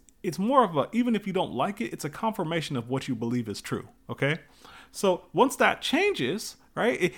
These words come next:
it, it, I love myself. I cannot be around somebody who's gonna tear me down because it bothers me,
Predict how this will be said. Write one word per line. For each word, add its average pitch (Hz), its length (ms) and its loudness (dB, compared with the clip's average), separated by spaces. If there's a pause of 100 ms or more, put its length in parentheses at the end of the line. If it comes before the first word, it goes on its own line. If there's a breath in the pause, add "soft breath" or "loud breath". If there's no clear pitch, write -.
(100)
it, - 220 -10
it, 170 100 -14 (800 loud breath)
I 156 120 4
love 143 380 6
myself. 120 680 2 (340 loud breath)
I 277 220 6 (140)
cannot 220 640 2
be 247 180 8
around 208 460 2
somebody 190 640 2
who's 180 200 0
gonna 208 180 2
tear 208 220 0
me 226 120 4
down 254 460 4 (1700 soft breath)
because 190 380 2
it - 320 0
bothers 165 480 6
me, 135 400 2